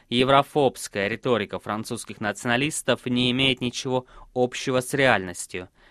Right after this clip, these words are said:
Во-первых, у Евросоюза нет своей армии, которая принуждала бы народы Европы к подчинению.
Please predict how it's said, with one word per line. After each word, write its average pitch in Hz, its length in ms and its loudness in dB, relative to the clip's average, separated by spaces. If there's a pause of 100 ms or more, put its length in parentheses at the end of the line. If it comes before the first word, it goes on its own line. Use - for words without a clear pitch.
(140)
Во-первых, 110 800 2
у 101 60 -2
Евросоюза 101 640 -6
нет 110 260 -4
своей 110 400 -4
армии, 135 540 4 (260)
которая 131 440 2
принуждала 127 720 2
бы 123 140 0
народы 123 400 4
Европы 120 440 2
к - 100 -12
подчинению. 120 800 0